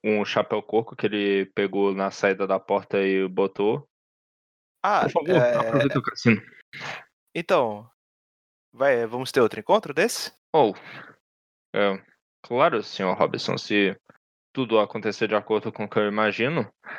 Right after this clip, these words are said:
Speaker 1: amanhã eu já devo ter uma resposta diferente.
Speaker 2: Perfeito, então. Amanhã, durante esse horário, eu apare-, eu apareço aqui junto com o senhor Salazar.
Speaker 1: Perfeito.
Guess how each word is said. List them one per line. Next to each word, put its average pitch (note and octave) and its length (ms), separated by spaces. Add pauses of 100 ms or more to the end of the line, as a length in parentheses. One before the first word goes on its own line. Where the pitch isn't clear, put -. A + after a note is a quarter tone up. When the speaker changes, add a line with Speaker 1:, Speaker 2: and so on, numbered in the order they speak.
(120)
Speaker 1:
amanhã A2+ 360
eu C#3+ 60
já A#2 100
devo G2 200
ter - 120
uma G2 140
resposta G2+ 500
diferente. - 680 (920)
Speaker 2:
Perfeito, D3+ 480
então. A2 260 (120)
Amanhã, D3+ 400
durante C#3+ 340
esse C#3 160
horário, C3+ 320
eu C3 120
apare-, A#2 360
eu C#3 180
apareço C3 380
aqui A#2+ 240
junto A#2+ 340
com G#2 580
o A2+ 80
senhor A2 180
Salazar. G2 440 (200)
Speaker 1:
Perfeito. - 600